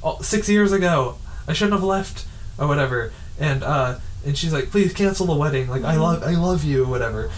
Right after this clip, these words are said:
Speaker 1: And Dex, like, he's, like, kinda, like, it's, like, a kind of almost smile, he, and then it, like, slowly fades in, like, a frown. And she's
Speaker 2: Mm-hmm.
Speaker 1: like, like, "Darcy," or not Darcy, like, "Rachel,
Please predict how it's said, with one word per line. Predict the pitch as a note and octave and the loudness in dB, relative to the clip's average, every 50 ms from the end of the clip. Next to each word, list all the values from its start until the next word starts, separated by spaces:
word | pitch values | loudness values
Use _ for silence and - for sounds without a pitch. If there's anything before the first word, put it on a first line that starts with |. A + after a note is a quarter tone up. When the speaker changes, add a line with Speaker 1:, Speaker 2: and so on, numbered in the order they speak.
| - - | -4 -2
Speaker 1:
And | D3 E3 D#3+ | -2 2 4
Dex, | F#3 G#3 A#3 - - | 4 4 4 4 2
like, | G#3 F3 E3 - - - - - | 2 2 0 -2 -6 -8 -4 0
he's, | G#3 A3 | 0 2
like, | B3 A3+ | 2 2
kinda, | G#3 G#3 G3+ G3 | 2 2 4 4
like, | F#3+ F3+ D#3+ C3+ - - | 4 4 2 0 -2 -4
it's, | D#3+ D#3 - | -4 0 0
like, | G#3 G3+ F#3+ | 0 2 0
a | F3+ | 0
kind | - E3 D#3 D#3 | 0 0 2 2
of | D#3 C3+ | 2 2
almost | A2 B2+ C3+ C3+ - C#3 - | 2 2 2 2 2 0 0
smile, | - C3 B2 C3 C3+ D3 | 0 0 0 0 0 0
he, | C#3+ C#3 B2 | 0 0 0
and | B2+ C3+ | 0 0
then | C#3 C3+ | 0 0
it, | A#2+ | 0
like, | A2 A#2 B2 - | -2 -4 -4 -4
slowly | - - B2+ A#2+ B2+ B2+ | -4 -2 0 0 0 0
fades | A#2+ A#2+ A2+ A2+ - | -2 -2 -4 -4 -4
in, | C3 A#2 | -4 -2
like, | A2 A2 - | -2 -2 -2
a | G#2+ G2+ | -4 -4
frown. | - - G#2+ G2+ A2+ A2 - - - | -4 -4 -4 -4 -4 -4 -6 -6 -6
And | - G#3+ | -6 -4
she's | G#3+ G#3+ G3 | -2 0 0
Speaker 2:
Mm-hmm. | G3 | 0
Speaker 1:
like, | - - - - - - - - - - - - - - - - - - - - - - - - - - - - - - - - - - - - - - - - - - - - - - - - - - - - - - - - - - - - - | 0 -2 -2 -6 -10 -12 -12 -10 -10 -10 -10 -10 -10 -10 -8 -8 -8 -6 -6 -6 -6 -8 -8 -8 -8 -8 -8 -8 -8 -8 -8 -8 -8 -10 -8 -10 -8 -8 -8 -8 -8 -6 -6 -6 -6 -6 -8 -8 -10 -10 -10 -10 -10 -10 -10 -10 -8 -10 -10 -10 -8
like, | C#3 C3 B2+ - - - | -8 -8 -8 -8 -8 -6
"Darcy," | - - D3 D#3 D3+ C#3 - - C3 A2 G2 F2+ G2+ C3 - - - - - - - - - - - - - | -6 -4 -2 -2 -2 -2 -4 -4 -4 -4 -6 -6 -6 -6 -8 -8 -10 -10 -8 -8 -8 -8 -8 -10 -8 -4 -2
or | C3 C3+ | 0 0
not | A2+ G2+ | 0 0
Darcy, | G2+ F#2 F#2 - A2 | -2 -2 -4 -2 -4
like, | G#2 - - C#3 | -4 -4 -2 0
"Rachel, | D3 C#3+ D3 C3+ - - - - D#2+ C2+ - - | 0 0 0 0 0 -2 -2 -2 -4 -6 -8 -8